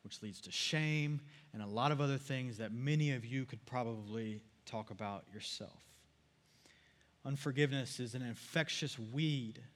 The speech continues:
and it grows up and begins to choke out the life in you. And it is a, please hear me closely, it is a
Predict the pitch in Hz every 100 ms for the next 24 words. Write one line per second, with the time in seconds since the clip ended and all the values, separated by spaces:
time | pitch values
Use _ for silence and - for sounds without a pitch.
0 | - _ - - - - 127 117 117 -
1 | 131 147 175 190 147 170 160 160 147 139
2 | 135 135 - 120 - - - 165 160 -
3 | 135 139 127 120 113 113 117 101 - -
4 | - - - - - - 127 110 92 82
5 | - - - _ _ _ _ _ _ _
6 | _ _ _ _ _ - - - - -
7 | 131 143 156 139 123 143 135 135 - 156
8 | 147 139 135 135 - 143 143 147 139 117
9 | 117